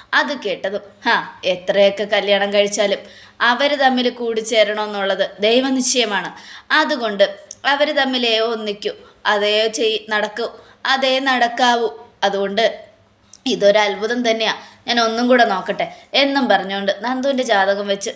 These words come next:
ഒന്നും കൂടെ നോക്കുക. അപ്പോൾ ആ പൂജാരി, "ശ്ശെടാ, ഇത് എന്തൊരു കഷ്ടമാ." അത് കേട്ടതും, "എന്താ സ്വാമി, എന്തായാലും പ്രശ്നം?" "ഉം, പ്രശ്നം തന്നെയാ. ആ കുട്ടിയുടെ കാര്യത്തിൽ ഇനി ഒരു തീരുമാനം എടുത്തിട്ട് കാര്യമില്ല. അനി-, ആ ച-, പയ്യൻ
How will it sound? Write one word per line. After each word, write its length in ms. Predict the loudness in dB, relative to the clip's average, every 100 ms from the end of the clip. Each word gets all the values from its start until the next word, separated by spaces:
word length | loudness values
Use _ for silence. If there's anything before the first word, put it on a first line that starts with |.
| -6
ഒന്നും 320 | -6 -6 -4
കൂടെ 200 | -2 -2
നോക്കുക. 380 | -2 -6 -2 -2 -2 -14 -4 -2
അപ്പോൾ 280 | 0 -2 -2 0
ആ 60 |
പൂജാരി, 540 | 0 0 0 2 0 0 -4
"ശ്ശെടാ, 520 | -2 0 0 2 2 4 2 -4 -8
ഇത് 140 | -4 0
എന്തൊരു 400 | 0 -2 -2 0
കഷ്ടമാ." 440 | 0 0 2 0 0 -6 -20 -20 -6
അത് 140 | -4 -2
കേട്ടതും, 340 | -4 -4 -6 -8 -6
"എന്താ 260 | -2 0
സ്വാമി, 360 | 0 -2 -2 -6 -8 -20 -6
എന്തായാലും 340 | -2 0 0 0
പ്രശ്നം?" 420 | -2 0 -4 -6 -8 -10
"ഉം, 180 | -8 -8 -10 -18 -6
പ്രശ്നം 500 | -4 -4 -2 -2 0
തന്നെയാ. 380 | 0 0 0 0 -4 -16 -20 -16 -2
ആ 140 | 0 0
കുട്ടിയുടെ 580 | -2 -8 -6 -2 0 2
കാര്യത്തിൽ 540 | 0 -2 -4 -6 -8 -4
ഇനി 240 | -4 0 0
ഒരു 280 | 2 2 0
തീരുമാനം 520 | -2 -2 0 0 0
എടുത്തിട്ട് 340 | -2 -4 -8 -2
കാര്യമില്ല. 500 | 0 0 -2 -6 -6 -8 -14 -20 -16 -2
അനി-, 440 | 0 0 -4 -6 -2
ആ 120 | 0 0
ച-, 220 | -2 -6
പയ്യൻ 380 | -2 0 0